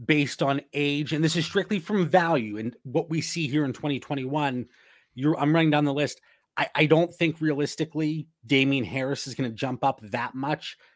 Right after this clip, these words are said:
Chase Edmonds, Leonard Fournette, Darrell Henderson, Zach Moss, I think he's the one. It, it, again, it depends on the season he has. That, I'm not saying it's gonna be a great season because I personally don't think so. But based on his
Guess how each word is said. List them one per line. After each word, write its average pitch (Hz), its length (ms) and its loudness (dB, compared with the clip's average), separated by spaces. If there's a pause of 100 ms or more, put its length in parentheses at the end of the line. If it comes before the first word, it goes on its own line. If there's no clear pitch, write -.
(120)
Chase 151 360 0
Edmonds, 135 420 -2
Leonard 131 200 -4
Fournette, 131 440 -6
Darrell 127 240 -2
Henderson, 123 380 -6 (840)
Zach 156 440 0
Moss, 123 380 2
I 127 100 -6
think 143 260 -4
he's 143 300 -6
the 156 100 0
one. 127 280 -2
It, 156 280 -4 (280)
it, - 140 -14 (120)
again, 165 400 4 (100)
it 165 160 0
depends 190 460 2
on 208 120 4
the 180 60 2
season 165 520 0
he 160 240 -6
has. 101 640 -6 (340)
That, 151 220 2 (800)
I'm 143 120 0
not 165 200 4
saying 196 240 2
it's 165 140 -2
gonna 196 200 2
be 190 180 -2
a 190 40 -4
great 262 240 2
season 185 320 -2
because 165 200 0 (160)
I 160 140 0
personally 180 400 -2
don't 175 280 2
think 214 220 0
so. 104 360 -4 (400)
But 131 160 -2
based 180 300 0
on 214 100 2
his 190 260 0